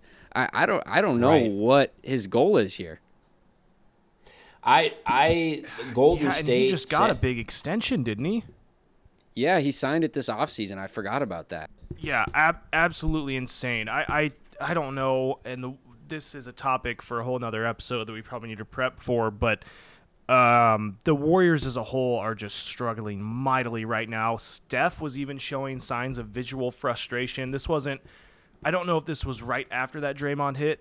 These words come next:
Speaker 3: but it was a little bit after. He, like, kicked a chair, or not super hard, you know, wasn't going full Bobby Knight on her or anything, but he kicked a chair. He looked frustrated. I, uh, I don't know. It's,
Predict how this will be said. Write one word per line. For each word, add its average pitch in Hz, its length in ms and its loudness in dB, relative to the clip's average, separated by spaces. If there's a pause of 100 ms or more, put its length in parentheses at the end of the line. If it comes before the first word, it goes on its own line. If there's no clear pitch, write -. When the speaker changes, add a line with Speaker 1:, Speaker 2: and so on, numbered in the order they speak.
Speaker 3:
but 131 300 -2 (580)
it 156 120 0
was 135 180 -2
a 127 40 -4
little 156 220 0
bit 139 140 0
after. 127 400 0
He, 135 260 -10
like, 143 440 -2 (520)
kicked - 320 -8
a 85 60 -10
chair, 180 680 0 (120)
or 135 220 0
not 170 200 -2
super 135 340 -6
hard, 117 280 0
you 117 60 -8
know, 117 140 -4
wasn't 120 240 -8
going 117 240 -6
full 113 240 -8 (180)
Bobby 120 280 -2
Knight 143 280 4
on 120 140 2
her 117 100 -2
or 117 80 -4
anything, 117 460 -4
but 120 180 -2 (340)
he 175 80 -4
kicked - 260 -4
a 156 60 -2
chair. 190 600 2
He 165 180 -4
looked 190 220 0
frustrated. 147 880 0 (100)
I, 139 380 0 (720)
uh, 123 180 -2 (140)
I 123 100 0
don't 135 160 0
know. 131 220 0
It's, - 320 -8